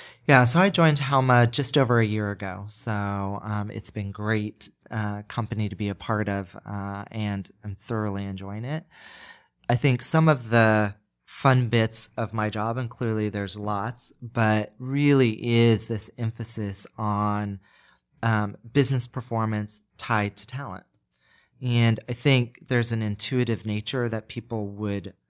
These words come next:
I think, always say those two things go together. What we've really tried to do is focus on, and what are the best practices, processes, and tools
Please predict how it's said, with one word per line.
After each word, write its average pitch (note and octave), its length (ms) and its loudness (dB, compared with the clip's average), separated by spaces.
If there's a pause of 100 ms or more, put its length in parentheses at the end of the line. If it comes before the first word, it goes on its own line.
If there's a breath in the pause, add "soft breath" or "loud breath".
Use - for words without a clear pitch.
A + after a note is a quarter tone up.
I A2+ 60 -10
think, G#2+ 280 -10
always A2+ 400 -6
say B2+ 300 -2
those A#2+ 260 -6
two - 160 -8
things C3+ 320 -6
go D3 140 -2
together. D#3+ 480 -2 (800 soft breath)
What B2+ 320 6
we've C3+ 260 4
really C3 380 8
tried A2+ 300 -2
to G#2+ 80 -4
do G#2 460 -2
is G#2+ 300 0
focus A2 400 -4
on, G#2 500 -4
and A2+ 220 -2
what A#2 160 0
are B2 100 2
the A2 100 -4
best G#2 420 -4
practices, D3 800 -6 (380)
processes, A2+ 1000 0 (120)
and G#2 260 -6
tools G#2+ 880 0